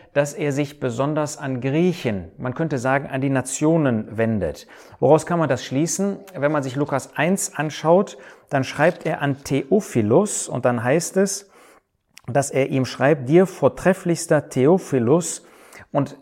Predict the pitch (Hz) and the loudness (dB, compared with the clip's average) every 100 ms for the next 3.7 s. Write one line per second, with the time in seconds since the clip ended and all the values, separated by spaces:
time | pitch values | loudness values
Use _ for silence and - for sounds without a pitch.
0 | - 135 120 131 143 151 - - - 127 | -4 -4 -2 -2 0 -2 -8 -20 -6 -2
1 | 117 117 113 113 131 143 131 131 110 127 | 2 2 0 0 0 -2 -2 -2 0 0
2 | 123 - 107 107 104 107 - - 110 110 | 0 -4 -6 -6 -6 -8 -12 -12 -10 -10
3 | - - 104 101 - 57 | -12 -12 -8 -8 -8 -12